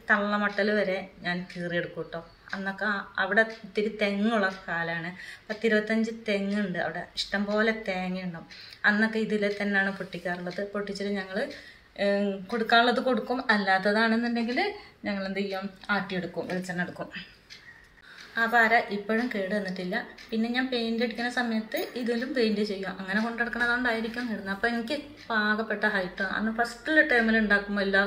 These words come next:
സാധനവും നല്ല കറക്റ്റിൽ നമുക്ക് ഉണ്ടായി കിട്ടുമല്ലോ, അത് തന്നെയാണ് ഇതിൻ്റെ രഹസ്യം. അങ്ങനെ ആ ഒരു പാരാണിത്. അപ്പോൾ ഇത് ഉപയോഗിച്ചിട്ട് ഇപ്പം ഞാനിതാ ഈ തേങ്ങയൊക്കെ, തേങ്ങ ഒക്കെ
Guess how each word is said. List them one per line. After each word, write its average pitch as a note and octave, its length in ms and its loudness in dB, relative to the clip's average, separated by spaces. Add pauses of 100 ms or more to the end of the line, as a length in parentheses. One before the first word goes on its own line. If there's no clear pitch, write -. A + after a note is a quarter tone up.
(100)
സാധനവും F#3+ 320 -2
നല്ല F3+ 220 -4
കറക്റ്റിൽ F#3 380 -2
നമുക്ക് F3 260 -6
ഉണ്ടായി D#3+ 220 -2
കിട്ടുമല്ലോ, D3+ 320 -6 (500)
അത് G3 120 0
തന്നെയാണ് G#3 320 4
ഇതിൻ്റെ G3 280 2
രഹസ്യം. F3+ 340 -4 (380)
അങ്ങനെ A3 200 2 (220)
ആ - 20 4 (500)
ഒരു G3+ 100 2 (100)
പാരാണിത്. F#3+ 540 2 (120)
അപ്പോൾ A3 180 -4
ഇത് G3+ 120 0
ഉപയോഗിച്ചിട്ട് G#3 400 2
ഇപ്പം G#3 200 -4
ഞാനിതാ F#3+ 340 -2 (180)
ഈ F#3 40 -8 (120)
തേങ്ങയൊക്കെ, F#3 420 -4 (640)
തേങ്ങ G3 420 0
ഒക്കെ - 160 -2